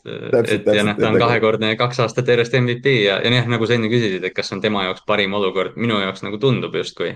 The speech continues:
Speaker 1: eriti kui me võtame arvesse seda, et N F C-st läks jälle üks hea quarterback ära, et,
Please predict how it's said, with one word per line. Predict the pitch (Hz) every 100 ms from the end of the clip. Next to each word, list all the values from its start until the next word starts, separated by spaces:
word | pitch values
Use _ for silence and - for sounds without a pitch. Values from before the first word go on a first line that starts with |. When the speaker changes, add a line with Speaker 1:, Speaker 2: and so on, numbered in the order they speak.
| 123
Speaker 1:
eriti | 104 98 98
kui | 101 101
me | 104
võtame | 104 101 104
arvesse | 92 - 101
seda, | 92
et | 92
N | 98 95
F | 95
C-st | 92 95
läks | - 110
jälle | 90
üks | 82 98
hea | 87
quarterback | 87 90 87 87 92
ära, | 85 87
et, | -